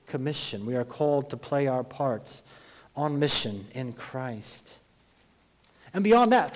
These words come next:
we don't labor by ourselves. We labor with our brothers and sisters. We are co-missioned. We work together in our various tasks, responsibilities, obligations, talents.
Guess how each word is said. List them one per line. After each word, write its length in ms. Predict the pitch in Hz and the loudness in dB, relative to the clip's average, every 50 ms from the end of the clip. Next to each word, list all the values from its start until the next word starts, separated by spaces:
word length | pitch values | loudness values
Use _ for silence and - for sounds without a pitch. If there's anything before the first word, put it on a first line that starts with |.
| - - - | -12 -2 2
we 100 | 220 262 | 6 8
don't 180 | 285 247 196 | 8 8 8
labor 380 | 196 196 202 214 247 254 196 185 | 6 6 8 8 8 8 6 6
by 200 | 160 170 165 165 | 6 6 6 6
ourselves. 720 | 160 143 - - - 214 226 233 143 117 - - - - - - | 6 4 2 0 2 2 4 4 2 -2 -6 -10 -10 -8 -2 2
We 80 | 170 | 2
labor 260 | 170 180 180 180 175 | 4 4 4 4 4
with 200 | 175 165 175 180 | 2 2 2 4
our 60 | 175 156 | 2 4
brothers 520 | 139 170 185 185 170 165 147 - - - - - - - 135 - | 6 6 6 6 6 4 4 2 -2 -8 -12 -16 -18 -18 -8 -2
and 200 | 165 175 175 165 | 0 0 0 0
sisters. 1120 | - - - - 202 190 - - - 147 - 101 101 - - - - - - - - - - _ _ _ - | 0 -2 0 2 2 0 0 -2 -2 -2 -2 -2 -2 -4 -8 -8 -8 -10 -10 -12 -14 -16 -18 _ _ _ 4
We 140 | 160 180 185 | 6 8 8
are 120 | 175 165 | 8 6
co-missioned. 1300 | 165 - - - 214 226 214 202 185 180 165 160 170 180 156 - - - 143 113 104 95 95 92 - - - - _ _ _ _ _ _ _ _ _ _ _ _ | 4 4 6 8 10 10 10 10 8 6 4 4 6 6 6 4 2 0 0 -2 -2 -4 -8 -12 -14 -18 -20 -20 _ _ _ _ _ _ _ _ _ _ _ _
We 80 | - 170 | 0 4
work 240 | 165 202 202 202 | 6 6 6 6
together 840 | - - 196 160 - 220 208 220 175 151 175 156 113 101 98 - - - - - - _ _ _ _ _ _ _ _ _ _ _ - | 4 -2 0 4 6 8 8 8 6 6 4 4 4 2 -2 -6 -12 -18 -20 -20 -20 _ _ _ _ _ _ _ _ _ _ _ 0
in 120 | 165 190 | 4 6
our 100 | 202 190 | 6 6
various 540 | 175 156 202 196 196 196 185 180 170 175 - | 8 8 8 10 10 10 10 8 8 4 0
tasks, 560 | - - - 165 156 151 131 - - - - | -6 -6 -4 0 0 0 0 -2 -6 -6 -6
responsibilities, 1500 | 151 143 - - 170 160 143 - 151 135 143 160 160 160 156 143 139 131 120 113 - - - - - - - - - - - _ - - - - - - - | -6 -6 -2 0 2 2 2 0 -2 2 4 6 6 6 6 4 2 0 -2 -2 -6 -8 -8 -10 -10 -10 -12 -12 -14 -16 -20 _ -20 -20 -20 -20 -20 -10 0
obligations, 1300 | 143 156 156 147 156 160 143 143 160 160 156 139 - - - 143 120 110 101 95 92 - - - - - _ _ _ _ _ _ _ _ | 2 2 4 4 4 4 4 4 4 4 4 2 -2 -4 -4 -4 -4 -4 -6 -8 -10 -12 -12 -12 -12 -14 _ _ _ _ _ _ _ _
talents. 1040 | - - - 151 147 143 123 107 92 92 - - - - - - - - - - - | -12 -6 -2 0 0 0 0 -2 -6 -10 -14 -14 -14 -12 -12 -12 -14 -14 -16 -18 -20